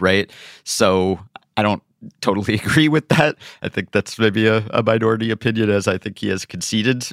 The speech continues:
but I see the point. It's just such an impactful play that it's exciting in the moment whenever it happens because, hey, a run scored, maybe multiple runs scored.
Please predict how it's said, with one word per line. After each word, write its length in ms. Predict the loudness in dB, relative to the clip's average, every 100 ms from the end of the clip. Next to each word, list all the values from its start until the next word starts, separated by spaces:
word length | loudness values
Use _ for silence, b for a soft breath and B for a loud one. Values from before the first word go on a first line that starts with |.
| -12 2
but 240 | 2 2 -2
I 180 | -2 -2
see 440 | -4 -4 -2 -2
the 200 | -6 -10
point. 380 | -2 2 2 2
It's 160 | -2 0
just 300 | 0 -2 B B B
such 240 | -2 0
an 80 | 2
impactful 800 | 0 2 0 0 -4 -2 -2 -2 -8 b -4
play 480 | 2 2 2 -2 -6 -2
that 160 | 0
it's 380 | 0 -4 -8 -10
exciting 720 | -8 -6 -4 -4 -2 -2 -4 -4
in 160 | -4
the 80 | 0
moment 360 | 0 0 0 -4
whenever 360 | -2 0 2 0
it 60 |
happens 420 | 2 0 -2 -8 -10
because, 480 | -8 -6 -6 -10 B B B
hey, 220 | -8 -8 -8 -6
a 80 | -4
run 180 | -2 -4
scored, 320 | -6 -8 -8
maybe 200 | -8 -4
multiple 380 | 0 0 -2 -2
runs 240 | -2 -2
scored. 340 | -6 -6 -8